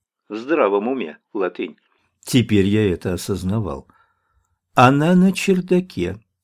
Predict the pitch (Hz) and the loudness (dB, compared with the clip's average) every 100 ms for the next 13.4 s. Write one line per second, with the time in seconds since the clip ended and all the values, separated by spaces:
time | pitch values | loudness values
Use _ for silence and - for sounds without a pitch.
0 | _ 117 107 110 110 110 135 127 113 - | _ 2 4 4 2 0 -2 -2 -4 -8
1 | 107 110 113 _ _ _ - 113 101 110 | -6 -6 -10 _ _ _ -2 0 0 -2
2 | _ _ _ _ _ - 156 220 190 196 | _ _ _ _ _ -6 4 4 6 4
3 | 175 180 185 180 113 90 78 - 92 _ | 6 6 6 4 2 -4 -4 -10 -16 _
4 | - 110 147 139 104 87 82 87 101 _ | -6 0 2 2 0 -2 -4 -10 -16 _
5 | _ _ _ _ - 160 165 - _ _ | _ _ _ _ -4 -2 -4 -8 _ _
6 | _ _ _ _ _ 143 139 139 160 214 | _ _ _ _ _ 4 4 4 4 4
7 | 196 190 208 - 92 98 113 - _ _ | 4 4 2 -2 -2 -2 -6 -12 _ _
8 | _ _ _ _ _ _ - 110 92 110 | _ _ _ _ _ _ 2 4 4 2
9 | 113 104 98 98 98 - 110 95 - 95 | 2 0 2 2 0 -2 -4 -2 0 0
10 | 95 - 175 120 82 80 82 80 78 76 | 0 2 2 2 -4 -6 -6 -6 -8 -12
11 | _ _ _ _ - 107 104 101 98 95 | _ _ _ _ 0 2 2 2 0 0
12 | 90 110 90 107 - 92 92 90 95 - | -2 -4 -4 -4 -8 -6 -4 -4 -6 -6
13 | 113 147 143 - | -6 -6 -6 -8